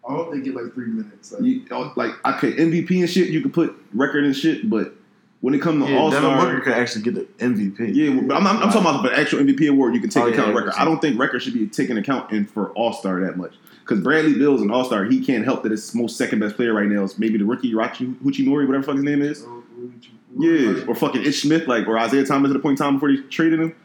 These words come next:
Speaker 1: Yeah.
Speaker 2: Like, you can't control, like,
Speaker 1: You can't
Speaker 2: you
Speaker 1: control
Speaker 2: can.
Speaker 1: the situation.
Speaker 2: It's only one or two All-Stars that can go anywhere and make a team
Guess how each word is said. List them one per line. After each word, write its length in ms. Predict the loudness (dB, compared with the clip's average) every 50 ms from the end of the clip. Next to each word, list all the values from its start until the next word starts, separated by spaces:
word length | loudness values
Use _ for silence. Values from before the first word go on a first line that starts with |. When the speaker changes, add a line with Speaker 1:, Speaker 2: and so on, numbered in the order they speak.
| _ -14 -12
Speaker 1:
Yeah. 140 | -12 -12 -12 -14 _
Speaker 2:
Like, 200 | -4 -2 0 2
you 100 | 2 2
can't 240 | 4 4 2 4 4
control, 480 | 2 0 2 4 4 4 4 4 4 0
like, 300 | 0 0 -2 -2 -2 -4
Speaker 1:
You 60 | -4
can't 40 | -4 -2 -2
Speaker 2:
you 80 | 0 0
Speaker 1:
control 120 | 0 0 0
Speaker 2:
can. 40 | 0
Speaker 1:
the 20 | -6 -6
situation. 280 | -12 -14 -8 0 0
Speaker 2:
It's 120 | 2 4 4
only 360 | 4 6 6 6 6 4 4
one 100 | 4 4
or 120 | 4 4 4
two 240 | 4 4 4 6
All-Stars 440 | 6 4 2 2 4 4 4 4 4 2
that 60 | 2
can 100 | 2 4
go 160 | 4 4 2
anywhere 480 | 4 2 4 4 6 4 4 4 2 0 -2 -4
and 260 | -4 -4 -4 0 0
make 140 | 0 0 0
a 60 | 0
team 400 | 0 0 2 2 2 0 -2 -2